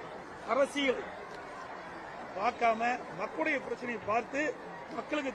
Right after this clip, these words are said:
தேவையான உதவிகளை செய்ய வேண்டும் என்று மத்திய அரசை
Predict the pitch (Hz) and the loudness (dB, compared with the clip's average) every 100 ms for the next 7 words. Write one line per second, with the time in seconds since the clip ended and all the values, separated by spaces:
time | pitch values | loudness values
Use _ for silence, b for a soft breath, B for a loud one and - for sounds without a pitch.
0 | 233 240 233 233 202 - - - 208 254 | 4 4 4 2 -2 -6 -10 -4 2 6
1 | 247 220 208 254 240 233 226 226 262 - | 6 4 4 6 6 6 0 0 2 2
2 | - - - - 190 240 254 247 220 233 | 0 -6 -8 -2 2 4 4 4 4 2